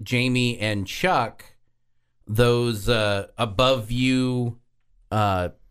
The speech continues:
like, pic-, like, three D pictures of the, the stadiums.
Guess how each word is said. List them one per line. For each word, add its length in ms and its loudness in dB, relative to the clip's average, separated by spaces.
like, 360 0
pic-, 240 8
like, 280 0
three 200 0
D 120 0
pictures 420 -2
of 180 -2
the, 320 0
the 60 -8
stadiums. 580 -4